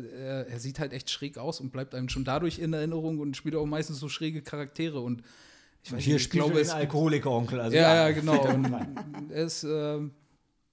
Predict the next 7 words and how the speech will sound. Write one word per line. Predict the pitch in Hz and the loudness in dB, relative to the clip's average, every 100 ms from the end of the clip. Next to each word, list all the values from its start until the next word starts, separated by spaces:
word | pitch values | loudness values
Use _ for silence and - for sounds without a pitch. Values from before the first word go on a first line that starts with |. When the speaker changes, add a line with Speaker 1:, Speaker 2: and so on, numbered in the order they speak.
| _ | _
Speaker 1:
ja, | 95 123 127 - _ _ _ _ _ _ _ | -8 -8 -10 -14 _ _ _ _ _ _ _
sonst | - 170 233 214 | 4 4 4 6
eher | 208 185 | 6 6
als, | 170 175 - 156 | 2 0 -4 -4
äh, | 175 175 160 135 160 156 | 0 2 0 0 0 0
äh, | |
Nebendarsteller, | 156 196 208 180 165 - 156 160 156 151 | 0 0 0 -2 -6 -6 -6 -4 -4 -6